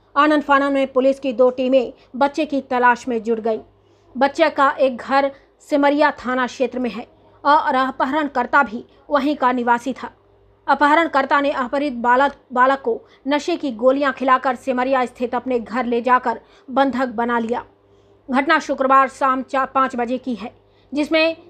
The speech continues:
सिविल लाइन थाना क्षेत्र स्थित टीआरएस कॉलेज के पीछे रहने वाला बच्चा एनसीसी मैदान में खेल रहा था,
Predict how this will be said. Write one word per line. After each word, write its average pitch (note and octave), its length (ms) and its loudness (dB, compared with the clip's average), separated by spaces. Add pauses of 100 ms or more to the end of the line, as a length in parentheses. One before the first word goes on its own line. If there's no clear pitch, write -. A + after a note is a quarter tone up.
(120)
सिविल E4 200 2
लाइन C#4+ 260 2
थाना C#4 300 -2
क्षेत्र C4+ 380 0
स्थित C4+ 340 0
टीआरएस C4+ 400 0
कॉलेज B3+ 300 -2
के B3+ 100 -2
पीछे C4 340 -4
रहने B3 300 -4
वाला B3 240 4
बच्चा B3 420 -2 (400)
एनसीसी D4+ 440 0
मैदान B3+ 380 2
में B3+ 160 -2
खेल B3 260 -4
रहा A#3+ 240 -2
था, - 220 -12